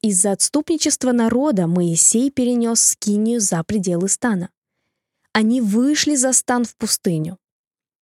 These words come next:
Этот эпизод предполагает, отвергая Иисуса, неверующие также отвергают Бога, как сделал Израиль, поклоняясь золотому тельцу. Поэтому путь страданий и стыда —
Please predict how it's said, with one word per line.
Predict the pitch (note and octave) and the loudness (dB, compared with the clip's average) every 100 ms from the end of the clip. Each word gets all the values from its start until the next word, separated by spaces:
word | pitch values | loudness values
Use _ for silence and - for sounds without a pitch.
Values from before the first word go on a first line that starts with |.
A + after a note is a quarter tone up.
| _ | _
Этот | A3 A#3+ B3 | 0 0 0
эпизод | B3 A#3 C4+ F4 | 0 0 0 -2
предполагает, | A#3 - B3 C4 B3 A3+ E3+ E3 _ _ - | -4 -4 -2 -2 0 0 -2 -4 _ _ -8
отвергая | A3 C4 C#4+ D4 D4 A#3 | -2 0 0 0 0 0
Иисуса, | G3+ - D4 E4+ - F3 F#3 _ _ _ - | 0 0 -2 -2 -2 -4 -6 _ _ _ -2
неверующие | G3 E3+ G3+ D#4 E4 - E4+ | 0 2 0 0 0 -2 -4
также | - A3+ A3 C#4+ | -2 -2 -2 -4
отвергают | C#4+ D4+ C4+ B3+ C4+ C#4 | -4 -4 -2 -2 -2 -2
Бога, | A#3+ A#3 C#4 G#3+ F3+ | -2 0 0 0 -2
как | F#3+ F#3 | -2 -2
сделал | F#3+ A3+ A#3+ A#3+ | 0 0 0 0
Израиль, | G#3+ A3+ B3+ A#3+ F3+ D#3 _ _ _ | 0 0 0 0 -2 -4 _ _ _
поклоняясь | A3+ G#3+ G#3+ G3+ G3 F#3+ F#3+ G3+ | -4 0 0 2 2 2 0 0
золотому | G3+ G3 G3 G3+ G3+ | 0 0 0 0 -2
тельцу. | G3+ A3 - - D#3+ _ _ _ _ _ _ _ _ _ _ _ | -2 -4 -4 -6 -8 _ _ _ _ _ _ _ _ _ _ _
Поэтому | - F3 E3 E3 G3+ F3 | -4 0 0 0 -2 -2
путь | E3 B3+ D4 | -4 -2 0
страданий | - - G3 G3 B3 A3 E3+ E3+ | 0 -2 -2 0 0 -2 -4 -6
и | - G3 | -6 -6
стыда — | - E3+ D#3+ A#3 | -4 -4 -2 -4